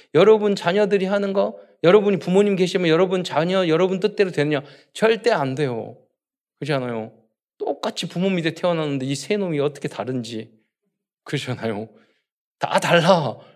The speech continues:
그리고 뜻대로 절대 안 돼요. 이런, 내 자식인데 절대 안 된다니까요. 그래서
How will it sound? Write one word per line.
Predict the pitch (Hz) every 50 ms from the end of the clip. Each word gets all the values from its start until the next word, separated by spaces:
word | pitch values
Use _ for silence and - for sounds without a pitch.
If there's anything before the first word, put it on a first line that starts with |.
| _ _ _
그리고 | - 117 110 104 107 110 -
뜻대로 | - 185 196 220 214 185 180
절대 | 175 - 156 151 - - 185
안 | 143 110 120
돼요. | 117 - 135 113 104 98 101 - - - _ _ _ _ _ _ _ _ -
이런, | 110 110 107
내 | 110 175 196
자식인데 | - 208 185 - 208 180 175 156 151 151
절대 | 143 143 131 131 -
안 | 143 110 104
된다니까요. | 107 131 139 139 131 113 107 101 - 104 95 95 101
그래서 | 101 - 107 104 101 117 127 151 165